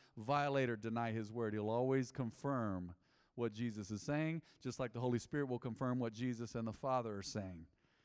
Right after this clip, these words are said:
Say, "Man, is it strange that it's Father, Son, and Holy Spirit? Is that three gods?" No.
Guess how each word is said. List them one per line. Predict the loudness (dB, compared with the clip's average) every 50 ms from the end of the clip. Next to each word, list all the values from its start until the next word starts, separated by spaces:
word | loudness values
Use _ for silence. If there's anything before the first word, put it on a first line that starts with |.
| _ _ _
Say, | -4 -2 0
"Man, | 2 2 2 2 2
is | 2 0
it | 0 -2
strange | -4 -6 -6 -2 0 2 2 2 2 2 0
that | 0 0
it's | -2 -4 -4
Father, | -4 -2 0 0 0 0 -2
Son, | -2 0 0 2 2 4
and | 4 4
Holy | 6 6 6 6 4
Spirit? | 2 2 4 6 6 6 6 4 0 -8 -20 -20 -20 -20 _ _ -6
Is | -4 -4 -4 -4 -2
that | 0 0 0 0 -2 -6 _ -2
three | 0 0 2 0
gods?" | 2 2 2 4 4 6 4 4 2 0 -4 -6
No. | -4 -2 0 0 2 2 0 -2 -4